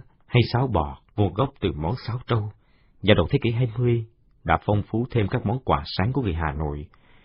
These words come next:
sau được phổ biến rộng rãi trong cả nước cho đến ngày nay, và chỉ có phở Hà Nội mới đúng là phở. Vợ chồng bà Ba Béo nhường chỗ cho gánh phở khác ra bãi bán. Vợ chồng bà mở quán đầu ghế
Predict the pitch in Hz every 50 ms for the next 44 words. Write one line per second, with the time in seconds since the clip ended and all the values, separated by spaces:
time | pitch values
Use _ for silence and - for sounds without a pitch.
0 | _ _ - - - - 117 107 87 - - - 87 92 104 117 147 - 90 69
1 | 82 87 85 90 76 85 104 - 113 92 - 78 78 98 120 139 - - 113 107
2 | 98 104 131 127 101 80 76 69 76 82 90 98 101 - _ _ _ _ _ _
3 | _ _ _ _ - 110 107 98 78 71 - - 107 - - 120 - - - 80
4 | 80 107 95 - 69 69 71 73 69 69 71 73 - _ _ - 113 123 135 120
5 | 113 156 175 95 73 76 - - - 76 71 78 101 107 - _ _ _ _ _
6 | _ - _ _ _ _ _ _ _ _ _ _ _ _ _ _ _ - 92 90
7 | 82 - 90 71 67 78 73 71 92 92 92 104 104 107 127 120 - 95 80 80
8 | - - 127 127 - 78 90 107 - _ _ _ _ - 113 98 - 101 95 123
9 | 131 - - 80 73 - - - - 120 127 - - - 107 104 95 78 76 92
10 | 95 104 120 131 - _ _ _ _ _ _ _ _ _ - 95 98 92 - 90
11 | 71 - 85 78 73 69 71 78 87 101 - - 101 101 110 135 143 139 107 85
12 | 73 67 78 90 92 98 110 127 143